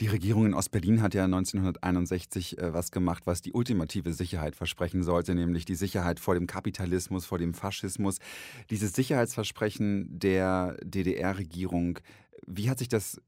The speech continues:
in, in der Wahrnehmung der Bevölkerung gewandelt? Also wie, wie ist das aufgenommen worden? Es haben ja wirklich tatsächlich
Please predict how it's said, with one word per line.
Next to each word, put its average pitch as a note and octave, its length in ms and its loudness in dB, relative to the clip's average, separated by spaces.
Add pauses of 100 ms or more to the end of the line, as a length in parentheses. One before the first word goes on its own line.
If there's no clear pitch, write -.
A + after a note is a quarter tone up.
in, G#2 160 2
in F2+ 120 0
der F2+ 160 4
Wahrnehmung G#2 640 2
der F#2 140 -2
Bevölkerung E2+ 580 -2
gewandelt? D2+ 680 -4
Also D#2+ 240 -4
wie, F2 220 -8
wie G2 120 -2
ist G2 180 -2
das F2+ 100 -2
aufgenommen G#2 540 0
worden? G2 140 2
Es F#2+ 100 -2
haben B2 100 4
ja A2+ 80 2
wirklich A2 220 0
tatsächlich G2+ 500 -4